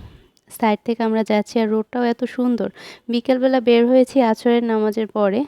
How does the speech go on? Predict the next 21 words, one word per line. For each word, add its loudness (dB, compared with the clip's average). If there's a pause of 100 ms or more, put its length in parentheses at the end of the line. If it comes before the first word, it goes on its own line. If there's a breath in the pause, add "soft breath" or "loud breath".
(140)
তাই 0
আবহাওয়াটাও 0
একটু -4
ঠান্ডা -2
ঠান্ডা -2
ছিল, -4
যেহেতু -2
অনেক 0
বেশি -4 (140)
গরম। 0 (720 loud breath)
এই 0
টাইমটাতে 0 (400)
বাইরে 2
বের -2
হলে 0
আসলে -2
অনেক -4
বেশি -8
ভালো -4
লাগে। -6
তো -10